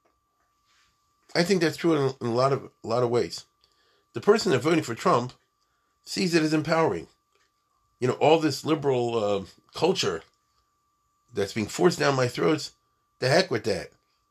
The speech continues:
I'm gonna vote for Trump, he's gonna abolish it all or something like that.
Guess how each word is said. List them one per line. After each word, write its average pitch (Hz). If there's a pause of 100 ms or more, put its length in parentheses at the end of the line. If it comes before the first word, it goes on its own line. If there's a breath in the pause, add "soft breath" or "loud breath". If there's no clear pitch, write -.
(120)
I'm 123
gonna 143
vote 135
for 123
Trump, 208 (220)
he's 139
gonna 139
abolish 135
it 117
all 98
or 95
something 95
like 90
that. 78